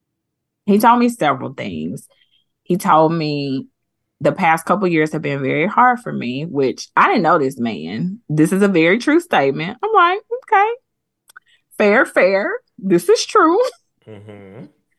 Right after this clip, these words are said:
Speaker 1: "I've had a rough couple years." Okay, okay. <laughs> Um, and then he told me that, like, my breakthrough is really tied up in my obedience and opening my mouth.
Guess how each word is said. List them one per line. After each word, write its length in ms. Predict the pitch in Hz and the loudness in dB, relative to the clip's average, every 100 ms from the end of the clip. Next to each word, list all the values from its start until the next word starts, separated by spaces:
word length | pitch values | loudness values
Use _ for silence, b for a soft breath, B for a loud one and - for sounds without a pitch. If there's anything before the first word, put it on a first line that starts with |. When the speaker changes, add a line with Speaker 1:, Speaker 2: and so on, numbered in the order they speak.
| _ _ _ - | _ _ _ -8
Speaker 1:
"I've 240 | 160 180 | -6 -4
had 180 | 226 196 | -2 -2
a 40 | |
rough 300 | 175 156 180 | 0 0 -2
couple 300 | - 392 - 466 | -4 -4 -2 -4
years." 440 | 370 233 285 392 - | -2 -4 -4 -6 -6
Okay, 380 | 415 - 392 392 | -6 -2 -2 -2
okay. 380 | 466 370 320 381 427 | -4 -4 -4 -6 -12
<laughs> 60 | 381 - _ 311 _ _ _ _ _ _ _ B - | -20 -20 _ _ _ _ _ _ _ _ _ B -6
Um, 800 | 180 175 165 147 143 156 170 180 _ _ _ _ _ _ _ _ _ _ _ _ _ _ _ | -2 0 -2 -4 -4 -8 -10 -14 _ _ _ _ _ _ _ _ _ _ _ _ _ _ _
and 240 | 156 156 156 | -4 -2 0
then 140 | 214 | 0
he 160 | 262 269 | 0 -2
told 460 | - 151 143 143 | 0 0 0 -4
me 500 | 143 139 139 139 151 160 _ _ _ _ _ _ | -10 -12 -12 -12 -14 -16 _ _ _ _ _ _
that, 160 | - 143 | -6 -2
like, 200 | 147 135 | 0 0
my 200 | 160 285 | 0 2
breakthrough 960 | 226 156 156 202 - 151 143 143 143 180 _ _ | 2 0 0 -6 -6 -4 -4 -6 -8 -12 _ _
is 240 | 143 151 | -6 -6
really 300 | 143 185 220 | 0 2 2
tied 260 | 202 185 151 | 2 2 2
up 160 | 143 147 | 0 -4
in 100 | 139 | -4
my 200 | 135 135 | -2 -2
obedience 680 | 139 147 254 233 151 170 - | -4 0 0 0 -4 -8 -12
and 100 | 143 | -6
opening 360 | 127 135 - 139 | -4 -2 -4 -6
my 180 | 135 135 | -2 -2
mouth. 440 | 160 370 95 - | 0 -2 -2 -6